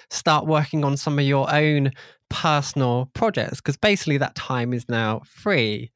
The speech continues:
Or, and I think this is the most important thing, you can actually just stop working for the day and go and enjoy time with your family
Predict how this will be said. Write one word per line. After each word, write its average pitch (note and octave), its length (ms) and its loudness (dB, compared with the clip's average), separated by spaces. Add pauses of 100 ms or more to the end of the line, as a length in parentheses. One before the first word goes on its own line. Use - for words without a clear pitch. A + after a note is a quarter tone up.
(720)
Or, D#3 540 4 (160)
and C3+ 140 2
I C3+ 40 2
think D#3+ 260 -2
this D#3 160 -2
is - 200 -6
the D3 160 -4
most C#3+ 300 2
important D3 680 0
thing, A2 540 0 (500)
you C#3 120 0
can F3+ 120 -2
actually E3+ 300 0
just - 500 0 (200)
stop D#3 360 -2
working A#2 360 0
for - 100 -6
the A2 100 0
day A2+ 440 2
and A#2+ 360 0 (360)
go F3 160 4
and F#3 120 4
enjoy C3 640 4 (120)
time A#2+ 560 0
with A#2 280 -4
your A2+ 140 -2
family A#2+ 760 0